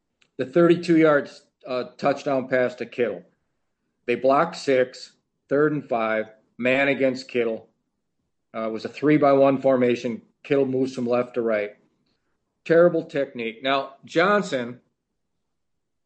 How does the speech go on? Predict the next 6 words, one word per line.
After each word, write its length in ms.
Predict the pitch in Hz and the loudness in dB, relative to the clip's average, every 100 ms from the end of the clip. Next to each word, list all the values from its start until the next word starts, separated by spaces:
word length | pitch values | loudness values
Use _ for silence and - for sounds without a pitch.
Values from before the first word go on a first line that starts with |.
| - - | -20 -10
Anthony 400 | 151 165 175 160 | -4 -2 0 0
Johnson, 640 | 123 139 139 135 139 131 127 | 2 0 0 -2 -6 -10 0
goes 240 | 139 143 | 2 2
and 160 | 135 113 | 0 2
doubles 380 | 135 131 120 - | 2 2 -2 -4
Aiyuk. 520 | 117 113 110 104 | -2 -2 -2 -6